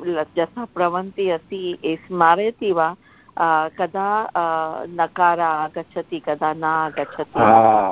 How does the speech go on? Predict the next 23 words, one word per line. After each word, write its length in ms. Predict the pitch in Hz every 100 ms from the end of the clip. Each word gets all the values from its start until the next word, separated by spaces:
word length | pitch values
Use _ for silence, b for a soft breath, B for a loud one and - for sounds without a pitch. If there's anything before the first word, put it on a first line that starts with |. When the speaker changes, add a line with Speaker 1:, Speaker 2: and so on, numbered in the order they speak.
| 92
Speaker 2:
अत्-, 580 | - - 117 - _ 123
आ, 280 | 113 107 107 _ _ _ _ _ _ _ _ _ 190
Speaker 1:
अहं 200 | 196 226
विस्मरामि। 800 | 202 180 175 127 175 - 185 190 _ _ _ _ -
Speaker 2:
आ, 20 | -
विस्मरति 720 | 180 165 - 214 147 143 - 120
वा? 140 | 127
अस्तु, 420 | - 147 - -
अस्तु 240 | 113 - 110
भगिनि। 340 | 110 107 - B B B B -
अत्र 720 | 131 _ _ - 135 131 127 - _ -
आगामिसप्ताहे 840 | 139 147 175 170 156 - 165 147
वदामि 380 | 156 151 147 156
वा? 140 | 156 220 _ _ _ _ _ _ _ -
Speaker 1:
अस्तु, 320 | 247 - 220
अस्तु। 360 | 143 139 _ _ _ _ _ _ _ 160
आम्। 140 | 147 - 131
Speaker 2:
आ, 100 | 113
अत्-, 400 | - 139 _ -
अत्र 440 | 175 - 160 - B B B B -
किमस्ति, 720 | 170 165 160 _ 170 160 147 147
अ, 420 | 139 127 127 139 -
इत्युक्ते 920 | 135 - 151 - _ 165 165 165